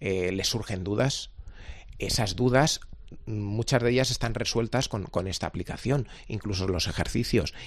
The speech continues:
y además permite también comunicarse con nosotros, eh, si tienen algún problema en específico, y nosotros también podemos controlarlos. Si,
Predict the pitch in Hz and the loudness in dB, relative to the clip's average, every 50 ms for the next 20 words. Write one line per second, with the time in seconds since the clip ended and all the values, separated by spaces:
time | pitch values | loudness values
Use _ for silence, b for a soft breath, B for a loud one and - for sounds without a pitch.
0 | B B - - 95 98 107 - - - 113 110 120 117 - 131 120 117 117 123 | B B -2 -2 0 2 2 0 2 0 2 2 2 2 4 4 4 4 4 0
1 | 123 - - 123 120 113 107 - - 101 95 - - 110 - 117 117 104 92 - | 2 2 2 4 4 2 0 2 2 2 2 2 0 0 0 0 -2 -2 -2 -2
2 | - 85 80 - - - - - B B B B B - - - - 78 - 85 | -2 -2 -2 -2 -6 -6 -6 -10 B B B B B -6 -4 -4 -2 -2 -4 -6
3 | - - 78 80 80 78 78 78 80 78 - - - 87 82 107 127 120 110 101 | -6 -6 -8 -8 -6 -6 -4 -4 -4 -6 -6 -6 -8 -2 0 0 2 2 2 4
4 | 104 104 98 87 - - - - - - 131 123 - 127 113 - - 110 113 B | 4 4 4 2 0 -2 -4 -4 0 0 0 2 2 0 0 2 2 2 2 B
5 | B B B B B 135 120 110 101 - 120 107 - 120 120 - - - 110 110 | B B B B B 0 2 2 2 2 2 2 2 2 2 2 0 0 0 0
6 | 110 113 113 110 113 110 113 117 113 - - 110 98 85 - 78 73 82 95 127 | 2 0 2 2 2 2 2 2 0 0 0 0 -2 0 -2 -2 0 2 2 2
7 | 123 104 76 - - B B B B B B B B - - - 98 98 90 87 | 2 2 0 -2 -4 B B B B B B B B -4 -4 -2 0 0 0 -2